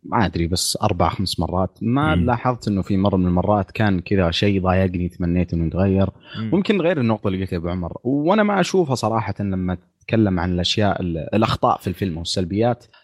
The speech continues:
Speaker 1: يعني ما أقدر أعتبرها سلبية إنه الإخراج كان ضعيف، لأنه الفيلم ترى ثلاثة وعشرين سنة. صحيح في مثلا بعده بكم سنة نزلت أفلام يعني كانت إخراجيا عظيم، يعني مثلا سيفن، سيفن كان سبعة وتسعين أتوقع، ثمانية وتسعين،
Speaker 2: مم.
Speaker 1: يعني بعد الفيلم هذا بسنتين ثلاثة.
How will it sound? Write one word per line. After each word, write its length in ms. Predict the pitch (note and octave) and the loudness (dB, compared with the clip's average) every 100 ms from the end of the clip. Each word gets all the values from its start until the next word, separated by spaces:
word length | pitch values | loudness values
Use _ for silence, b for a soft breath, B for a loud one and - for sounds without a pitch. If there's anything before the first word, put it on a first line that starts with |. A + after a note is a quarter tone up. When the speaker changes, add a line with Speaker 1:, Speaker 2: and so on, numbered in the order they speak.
| - | -2
Speaker 1:
يعني 240 | A#2 A2+ | 0 2
ما 160 | C#3+ D#3 | 2 2
أقدر 260 | D#3+ A#2 F#2 | 2 2 0
أعتبرها 360 | - A2+ G2+ | 0 0 0
سلبية 500 | F2+ F2+ G2+ G2+ F#2 | 0 -2 0 2 0
إنه 540 | F#2 F#2+ F#2 F2+ F2+ F2+ | 0 0 0 0 0 0
الإخراج 580 | G2 G2 F#2+ G#2+ F#2 - | 2 0 2 0 0 -4
كان 320 | F#2+ F#2 F2 | -2 -2 -2
ضعيف، 340 | E2+ D#2+ D#2+ | -2 -4 -2
لأنه 220 | B2+ C#3+ C#3 | 0 2 2
الفيلم 340 | - D3+ G#2 | 2 0 2
ترى 400 | G2 F2+ E2 D2+ - | 2 0 0 -4 0
ثلاثة 240 | A2 G2+ | 2 4
وعشرين 340 | F2 E2+ G2+ E2+ | 2 0 -4 -6
سنة. 220 | E2 D2 - b - | -8 -12 -18 b -4
صحيح 320 | A#2+ D#3 C3 | 0 0 -2
في 300 | - C#3+ A#2 - | 0 0 0 0
مثلا 380 | A2 A2+ G2+ | 0 0 0
بعده 280 | F#2+ G#2 F2+ | 0 -2 -2
بكم 280 | F2 G#2+ G2 | -6 -6 -4
سنة 240 | A2+ A2 | -4 -2
نزلت 380 | F#2+ G#2 G#2 F2+ | -2 -4 -4 -6
أفلام 540 | - G#2+ G2+ E2 D#2+ D2+ | -6 -2 -2 -2 -6 -6
يعني 600 | F2 D#2+ E2 E2 E2+ E2 | -4 -2 -4 -4 -6 -6
كانت 320 | - A2 F#2+ F2+ | -2 0 0 -2
إخراجيا 560 | - F2+ F2 G#2 E2+ | -2 -2 0 0 0
عظيم، 400 | F2 A2+ G2+ D#2 | 0 -2 -2 -4
يعني 180 | D#2 E2+ | -6 -2
مثلا 460 | F#2+ G2+ F#2+ F#2 E2 | 0 2 4 2 2
سيفن، 360 | - G#2+ D2 - _ | 0 0 -4 -14 _
سيفن 340 | - G#2+ D#3+ | -6 -2 0
كان 200 | C3 E3 | 2 0
سبعة 280 | C#3+ D#3 G#2+ | 2 2 2
وتسعين 380 | G2+ - G#2+ G2 | 2 0 0 -2
أتوقع، 360 | - F#2+ - E2 | -2 -4 -2 -4
ثمانية 280 | F#2 F#2 | -2 -2
وتسعين، 260 | F2 - G#2 | -2 -2 -2
Speaker 2:
مم. 60 | F2+ | 0
Speaker 1:
يعني 140 | F2+ | 0
بعد 220 | G#2+ G#2 | 0 0
الفيلم 280 | F#2+ A#2 G2+ | 0 2 4
هذا 180 | A2+ F#2+ | 4 2
بسنتين 440 | - G2+ F#2+ F#2+ | 2 0 2 0
ثلاثة. 380 | F2+ F2+ D#2+ | 0 -2 -2